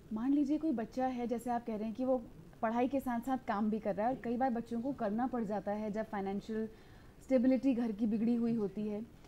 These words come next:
मैं ऐसे में फिर कहूँगी कि teachers और parents अगर उस बच्चे को थोड़ा सा handle with care करें, क्योंकि अगर उस बच्चे ने, मान लीजिए आप बच्चा कह रहे हैं, अगर उस बच्चे ने ये जिम्मेदारी समझ ली है कि हाँ, घर में आर्थिक स्थिति ठीक नहीं है, तो पढ़ाई के साथ-साथ वो काम भी कर ले,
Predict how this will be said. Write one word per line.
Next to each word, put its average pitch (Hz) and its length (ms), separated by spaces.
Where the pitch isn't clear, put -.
मैं 240 120
ऐसे 240 160
में 269 120
फिर 269 160
कहूँगी 233 380
कि 247 120
teachers 233 460
और 262 60
parents 226 480
अगर 226 180
उस 233 80
बच्चे 202 280
को 247 160
थोड़ा 349 220
सा 330 240
handle 302 240
with 311 180
care 240 320
करें, 226 280
क्योंकि 247 180
अगर 269 140
उस 320 100
बच्चे 254 340
ने, 285 120
मान 233 140
लीजिए 240 180
आप 262 60
बच्चा 240 320
कह 247 160
रहे 214 120
हैं, 190 120
अगर 262 180
उस 302 80
बच्चे 240 280
ने 302 100
ये 320 180
जिम्मेदारी 254 580
समझ 220 300
ली 226 120
है 254 120
कि 254 120
हाँ, 233 280
घर 202 200
में 233 260
आर्थिक 214 300
स्थिति 247 240
ठीक 254 260
नहीं 233 180
है, 233 140
तो 254 100
पढ़ाई 208 340
के 247 100
साथ-साथ 233 320
वो 220 140
काम 208 340
भी 233 100
कर 196 160
ले, 185 160